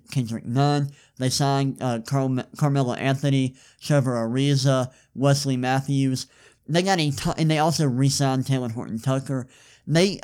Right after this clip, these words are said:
uh, signed a lot of guys to improve their spacing, and I think they have an excellent team now. They got three star-level players who can attack the basket and pass, um, in both LeBron and Anthony Davis. Uh, Anthony Davis is an elite defender. LeBron,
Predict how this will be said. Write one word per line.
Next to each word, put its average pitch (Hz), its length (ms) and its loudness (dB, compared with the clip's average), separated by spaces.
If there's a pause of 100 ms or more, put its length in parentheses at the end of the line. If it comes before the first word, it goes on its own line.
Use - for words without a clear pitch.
uh, - 80 -4
signed 170 320 -2
a 151 60 2
lot 165 240 2
of 170 100 -2
guys 151 380 2
to 143 160 -2
improve 147 560 0
their 110 160 -2
spacing, 135 800 -4 (500)
and 139 100 -2
I 185 120 2
think 240 200 -4
they 170 60 0
have 160 220 4
an 123 80 -2 (100)
excellent 135 580 -2
team 147 300 0
now. 135 380 0 (320)
They 156 100 0
got 143 260 0
three 180 500 0
star-level 156 640 0
players 147 500 -2 (240)
who 147 120 -2
can 147 120 0
attack 147 360 0
the 147 100 0
basket 139 500 -2
and 113 180 -6
pass, 135 540 -2 (320)
um, 127 220 0
in 151 220 0
both 165 200 2
LeBron 143 640 0
and 147 320 -2
Anthony 143 360 0
Davis. 131 500 0 (320)
Uh, 135 240 2
Anthony 185 340 0
Davis 151 360 2
is 147 120 4
an 139 120 4
elite 131 340 0
defender. 139 380 0
LeBron, 147 540 0